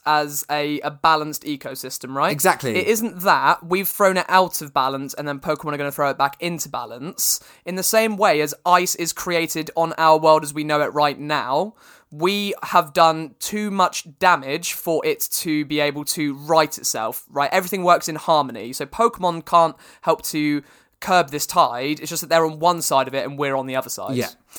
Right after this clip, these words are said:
Speaker 2: And then, I think that's, yeah, I think that's great. What role does psychic Pokemon have on hacking elections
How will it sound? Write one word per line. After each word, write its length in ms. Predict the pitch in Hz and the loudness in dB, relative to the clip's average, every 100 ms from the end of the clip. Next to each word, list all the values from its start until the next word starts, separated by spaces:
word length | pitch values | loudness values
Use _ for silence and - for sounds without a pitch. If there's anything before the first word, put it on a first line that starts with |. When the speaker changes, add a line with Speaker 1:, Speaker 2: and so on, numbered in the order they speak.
| - - - - | -20 -20 -20 -6
Speaker 2:
And 220 | 135 147 | -2 2
then, 380 | 185 120 90 82 _ _ _ _ _ _ _ _ - | 2 2 -2 -14 _ _ _ _ _ _ _ _ 2
I 100 | 175 | 2
think 120 | 180 | 4
that's, 100 | 147 147 - | 0 -4 -4
yeah, 180 | 151 135 | -2 0
I 40 | |
think 160 | 180 160 | 0 0
that's 120 | 127 | -2
great. 300 | 107 98 - _ _ _ _ _ _ _ _ - _ _ - 143 | -4 -10 -12 _ _ _ _ _ _ _ _ -16 _ _ -6 4
What 200 | 208 180 | 4 6
role 180 | 185 | 4
does 140 | 160 147 | 6 4
psychic 500 | - 196 180 180 - | 6 4 4 0 -2
Pokemon 400 | 151 139 127 120 | -2 0 -2 -2
have 200 | 135 127 | -2 0
on 80 | 120 | -2
hacking 460 | - 156 - 156 | -2 -6 -4 -2
elections 460 | 139 143 - 127 | 0 -2 -4 -4